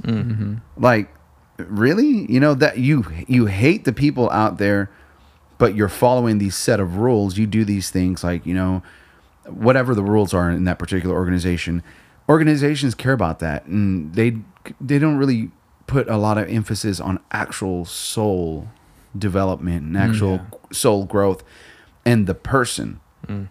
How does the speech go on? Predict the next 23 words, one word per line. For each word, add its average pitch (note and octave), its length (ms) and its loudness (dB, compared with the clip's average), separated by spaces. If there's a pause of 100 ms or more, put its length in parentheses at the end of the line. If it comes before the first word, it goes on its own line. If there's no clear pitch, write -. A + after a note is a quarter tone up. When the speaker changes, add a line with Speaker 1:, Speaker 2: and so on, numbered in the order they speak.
Speaker 3:
And B2 80 4
I A#2+ 60 4
think B2+ 220 2
that's A2+ 280 0
why, G#2+ 540 0
um, F2+ 500 -4 (1000)
that's A2 160 0
why A2+ 80 4
people G#2+ 260 -2
are F#2 120 0
piecing G#2 380 -4
out, G2+ 400 -4
'cause F#2 220 -6
Speaker 2:
Yeah. A2+ 160 0
Speaker 3:
it's, G2 160 -4
it's G#2 160 -6
just G#2 220 -8
like D#2 160 -6 (580)
before, G2 460 -2 (320)
you E2 60 -6
know? F2+ 60 2
Speaker 1:
Yeah, F#2+ 100 -4 (520)
absolutely. A2 520 -6